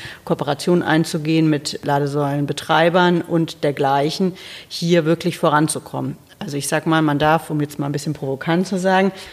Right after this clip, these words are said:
man darf auch nicht das Thema Ladesäuleninfrastruktur in den Städten verschlafen, damit man dann glaubt, man bekommt am Ende keine Autos mehr. So wird das nicht laufen, sondern wenn man, wenn eine Stadt hier nicht vorangeht und selbst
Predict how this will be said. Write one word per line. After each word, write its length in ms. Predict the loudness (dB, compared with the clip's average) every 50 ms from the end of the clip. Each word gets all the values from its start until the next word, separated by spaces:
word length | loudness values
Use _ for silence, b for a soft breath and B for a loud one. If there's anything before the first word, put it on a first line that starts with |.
| B B B B B
man 160 | 0 0 2
darf 180 | 2 2 2 2
auch 180 | -2 -4 -2
nicht 240 | 0 -2 -2 0 0
das 180 | -2 -2 -2 -2
Thema 360 | -2 0 2 4 4 4 4
Ladesäuleninfrastruktur 1400 | 4 4 4 4 4 2 0 0 0 0 2 2 0 0 -2 -4 -6 -4 -6 -6 -6 -6 -10 -12 -10 -6 -4 -2
in 60 | -2 -2
den 60 | -2
Städten 400 | -4 -4 -4 -4 -2 -4 -4 -4 B B B B B B
verschlafen, 760 | -6 -6 -6 -4 -2 -2 2 4 4 4 4 2 0 0 2
damit 320 | 2 2 2 2 0 0 0
man 160 | -2 0 2
dann 200 | 2 2 2 2
glaubt, 300 | 0 2 0 0 0 0
man 180 | -2 -2 -2 -4
bekommt 320 | -4 -6 -4 -4 -2 0
am 120 | 0 0
Ende 240 | 0 -2 -2 -2 -2
keine 320 | -4 -4 -4 -2 -2 2 2
Autos 340 | 2 0 0 -4 -10 -8
mehr. 200 | -8 -8 -8 -8 -12 -12 -10
So 180 | -6 -6 -4
wird 120 | -4 -2 -2
das 160 | -2 -2 -2
nicht 160 | -4 -2 2
laufen, 440 | 4 4 4 4 2 0 -6 -6 -4
sondern 440 | -2 0 2 2 2 4 2 0 0 -2 -10 -20 -20 -20 -20 _ _ _ -8
wenn 220 | -4 -2 -2 0
man, 420 | 0 0 0 0 -2 -4 -4 -2 -2
wenn 400 | 0 0 0 -2 -2 -2 -2 -2
eine 280 | 0 0 0 0 0
Stadt 280 | 0 2 0 0 0 0
hier 200 | 0 0 2 2
nicht 320 | 2 0 -2 -4 -8 -8
vorangeht 580 | -4 -4 -2 0 2 2 2 4 4 2 2 2
und 220 | 0 0 0 0
selbst 380 | 0 0 0 0 -2 -6 -14